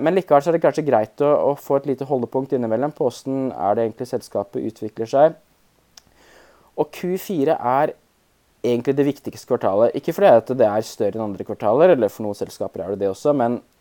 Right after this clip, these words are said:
det er viktig fordi, eh, for det første så får du da hele året. Du kan sammenligne hele to tusen tjueto mot hele to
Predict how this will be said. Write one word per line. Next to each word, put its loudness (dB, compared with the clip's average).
det -2
er 0
viktig -2
fordi, -4
eh, 4
for -8
det -12
første -2
så -4
får -2
du -4
da 0
hele -4
året. -4
Du -20
kan -4
sammenligne 0
hele -2
to -4
tusen -12
tjueto 0
mot -6
hele 0
to -6